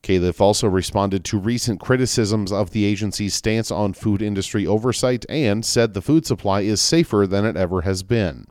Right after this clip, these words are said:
Steve Davies has more on the hearing in his story on agripulse dot com.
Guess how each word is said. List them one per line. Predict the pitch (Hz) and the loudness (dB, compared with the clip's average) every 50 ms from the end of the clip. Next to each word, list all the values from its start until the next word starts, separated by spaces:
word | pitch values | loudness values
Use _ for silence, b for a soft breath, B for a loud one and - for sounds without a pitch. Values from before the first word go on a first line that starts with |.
| _ _ _ - | _ _ _ -10
Steve | - - 104 95 82 | -4 -2 -2 0 2
Davies | - 104 110 110 98 90 73 - - - | 2 2 2 2 0 -4 -8 -8 -6 -2
has | 104 95 90 82 82 | 0 0 0 0 -2
more | 92 90 90 95 98 101 85 | -2 0 2 2 2 2 2
on | 67 95 101 95 | 0 0 0 -2
the | 85 | -2
hearing | 82 - 123 139 135 117 104 113 123 113 | -4 -4 -4 -2 0 0 0 0 -2 -2
in | 107 107 107 95 | -2 -2 0 0
his | 123 139 147 139 - | 2 2 0 0 -2
story | - - - 165 165 143 110 107 123 131 | -4 -4 -2 0 2 2 2 2 0 0
on | 98 120 135 135 | -2 -2 -2 -2
agripulse | 127 139 147 131 131 110 95 - - 117 135 139 - - - | 0 -2 0 0 0 0 0 0 0 -2 -2 -2 -4 -4 -2
dot | 117 113 123 120 - | -2 -2 -2 -4 -6
com. | - - 127 107 87 82 67 57 50 50 - - | -8 -6 -4 -2 -2 -4 -6 -8 -14 -18 -20 -20